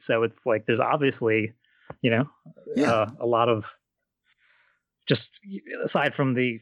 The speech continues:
Speaker 1: physical value of the land, you know, there's, this is our, our, you know,
Speaker 2: This was
Speaker 1: that's
Speaker 2: their, yeah,
Speaker 1: our
Speaker 2: this was
Speaker 1: families for,
Speaker 2: our
Speaker 1: yeah,
Speaker 2: family's
Speaker 1: so
Speaker 2: land,
Speaker 1: it's an
Speaker 2: so.
Speaker 1: interesting little story.
Speaker 2: Yeah, uh, and I'm glad you found it. Uh, we'll, we'll post that on Twitter,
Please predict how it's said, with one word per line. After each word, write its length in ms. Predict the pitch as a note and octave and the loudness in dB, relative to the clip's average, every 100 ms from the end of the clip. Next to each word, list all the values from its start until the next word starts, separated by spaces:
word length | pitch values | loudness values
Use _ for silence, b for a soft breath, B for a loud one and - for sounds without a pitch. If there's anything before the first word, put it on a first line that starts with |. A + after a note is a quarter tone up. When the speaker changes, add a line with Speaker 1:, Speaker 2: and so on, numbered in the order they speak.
| - | -6
Speaker 1:
physical 380 | E3 E3+ D3+ C3+ | -2 -2 0 0
value 400 | C3 C3+ C#3+ C#3 | 0 0 0 -2
of 120 | A#2 | -2
the 80 | A2 | -2
land, 480 | D3 F3 C#3 C3 A#2 | -2 0 -2 -4 -10
you 120 | B2+ A#2 | -8 -4
know, 280 | A#2 D3+ - | -2 -4 -8
there's, 240 | - A#2+ G#2+ _ - | -6 -6 -6 _ -14
this 100 | B2+ - | -14 -12
is 440 | G#2+ _ _ C3 - A2+ | -18 _ _ -16 -8 0
our, 200 | A2+ A2+ | 0 0
our, 240 | - A#2 A#2+ _ - | -2 -2 -4 _ -8
you 60 | |
know, 180 | G#2+ G#2+ | -6 -4
Speaker 2:
This 200 | A#2+ - | -4 -4
was 120 | A#2+ G2+ | -2 0
Speaker 1:
that's 100 | A2 | 2
Speaker 2:
their, 240 | A#2 E3 | 2 0
yeah, 180 | G3+ B3 - | 0 -2 -2
Speaker 1:
our 80 | A#2 | -4
Speaker 2:
this 80 | - | 0
was 20 | |
Speaker 1:
families 300 | C3 C3+ A#2 - | 0 2 -2 -2
for, 220 | C3 B2+ _ _ - | -4 -4 _ _ -10
Speaker 2:
our 80 | B2 | 0
Speaker 1:
yeah, 260 | A#2+ C3+ | 0 0
Speaker 2:
family's 220 | - C#3 A#2+ | -4 -6 -2
Speaker 1:
so 80 | E3+ | -2
Speaker 2:
land, 160 | E3+ | -2
Speaker 1:
it's 100 | C4 - | -6 -2
an 80 | D#3+ | -2
Speaker 2:
so. 40 | F3+ | 0
Speaker 1:
interesting 360 | B3+ - E3+ | -2 0 2
little 180 | E3 C#3+ | 2 0
story. 360 | - F3+ C#3 - _ - | 0 -2 -2 -4 _ -4
Speaker 2:
Yeah, 180 | A#3 F3+ _ - | -4 -4 _ -8
uh, 180 | A2+ B2+ | -6 -4
and 180 | B2 B2+ | -2 0
I'm 100 | B2+ | 0
glad 300 | A#2 A#2+ C3 | 0 0 0
you 60 | |
found 260 | C3+ - B3 | 0 0 0
it. 120 | A#2+ | 0
Uh, 220 | A#2 C3 | 0 0
we'll, 240 | B2+ C3 B2+ | 0 0 0
we'll 240 | C#3+ C3 | 0 -2
post 540 | - D#3 D#3+ - - D3 | 0 0 0 -2 -4 -2
that 300 | D3 E3 - | 0 0 -2
on 240 | C#3 C#3 | 0 0
Twitter, 460 | - E3 E3 G#3+ | 0 0 0 0